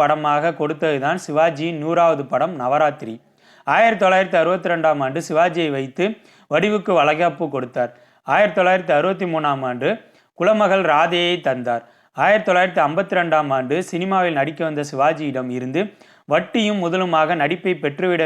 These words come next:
வேண்டும் என தீராத ஆசை கொண்டிருந்தாரோ என்னவோ. ஆயிரத்தி தொள்ளாயிரத்தி அறுபத்தி அறுபத்தி நாலாம் ஆண்டு சிவாஜியை வைத்து நவராத்திரியை உருவாக்கினார். ஒரே படத்தில் இரண்டு மூன்று சிவாஜிகளை பார்த்திருந்த நமக்கு ஒன்பது சிவாஜி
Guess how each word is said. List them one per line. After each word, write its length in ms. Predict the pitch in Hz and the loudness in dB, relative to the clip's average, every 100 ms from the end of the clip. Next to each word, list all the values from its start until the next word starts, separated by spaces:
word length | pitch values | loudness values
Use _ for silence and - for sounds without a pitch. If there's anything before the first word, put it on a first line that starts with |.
| 143 | -2
வேண்டும் 320 | 139 151 185 190 _ - | -4 -4 -6 -10 _ -8
என 100 | 131 180 220 - _ _ | -2 -2 -2 -12 _ _
தீராத 340 | 185 202 196 190 160 | -2 2 4 4 4
ஆசை 220 | 165 170 151 | 2 -2 -2
கொண்டிருந்தாரோ 640 | 147 156 170 160 147 147 170 | -2 -2 -2 0 2 2 0
என்னவோ. 280 | 135 123 135 139 _ _ - | -2 -4 -4 -6 _ _ -4
ஆயிரத்தி 340 | 139 196 196 | 0 2 2
தொள்ளாயிரத்தி 360 | 175 175 185 170 | 2 2 2 0
அறுபத்தி 320 | 147 180 180 170 165 151 135 | 0 0 0 0 0 0 0
அறுபத்தி 300 | 147 196 190 160 | 0 0 -2 2
நாலாம் 300 | 156 175 160 | 2 2 0
ஆண்டு 200 | 139 131 185 - _ _ - | -2 -2 -4 -6 _ _ -4
சிவாஜியை 460 | 175 196 196 185 156 | 2 4 4 2 0
வைத்து 220 | 147 180 156 | -2 -2 0
நவராத்திரியை 600 | 135 165 170 160 151 151 143 | 2 2 2 -2 -4 -4 -4
உருவாக்கினார். 540 | 139 143 135 120 123 _ _ _ _ - | -2 -2 -2 -6 -6 _ _ _ _ -2
ஒரே 200 | 160 226 196 | 2 2 2
படத்தில் 360 | 185 180 202 175 | 2 2 0 0
இரண்டு 220 | 185 208 202 | 0 0 -2
மூன்று 200 | 180 165 165 | -2 -4 0
சிவாஜிகளை 500 | 160 175 170 170 170 - | 2 2 0 -2 0 0
பார்த்திருந்த 600 | 151 165 165 160 151 135 131 175 - - - | 0 -2 -4 -4 -4 0 2 0 -2 -18 -6
நமக்கு 340 | 131 160 147 156 208 - _ 131 | -2 -2 -2 -4 -4 -10 _ -8
ஒன்பது 280 | 160 196 202 170 | -2 0 0 0
சிவாஜி 320 | 170 165 165 | 0 2 0